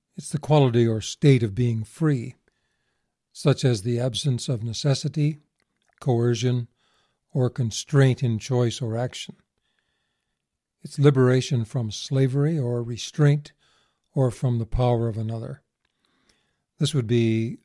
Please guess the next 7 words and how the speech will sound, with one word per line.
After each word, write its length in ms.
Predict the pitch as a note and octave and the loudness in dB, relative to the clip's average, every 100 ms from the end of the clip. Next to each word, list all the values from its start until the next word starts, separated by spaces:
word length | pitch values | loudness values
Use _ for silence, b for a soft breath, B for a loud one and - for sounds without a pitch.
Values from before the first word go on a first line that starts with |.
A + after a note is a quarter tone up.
| _ - | _ -6
among 340 | C3 B2 A#2+ | -2 0 -2
the 100 | A2+ | -2
definition 600 | A2 A#2+ - A#2+ B2 C#3 | -4 -4 -2 -2 -2 -4
or 80 | A#2 | -6
within 280 | A2+ A#2+ B2+ | -6 -2 -2
the 60 | A2+ | -2
definition 600 | A#2 - A#2+ - C#3+ | -6 -6 -8 -8 -10